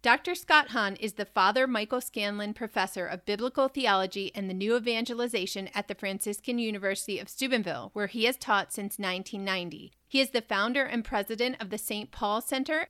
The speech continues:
an apostolate dedicated to teaching Catholics to read scripture from the heart of the church.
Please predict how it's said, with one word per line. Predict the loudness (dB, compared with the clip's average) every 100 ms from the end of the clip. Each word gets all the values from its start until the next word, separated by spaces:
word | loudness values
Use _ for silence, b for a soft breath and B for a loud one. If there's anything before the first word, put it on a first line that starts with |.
| _
an | -2
apostolate | -2 6 6 6 0 2 2 2
dedicated | 0 0 -2 -2 -2
to | -8
teaching | -8 -10 -8 -8
Catholics | 0 0 0 -4 -10
to | -10 -6
read | -6 -6
scripture | -4 -6 -4 -6 -4
from | -6
the | -8
heart | -4 -2 0
of | -2
the | -6
church. | -6 -8 -8 -10 -16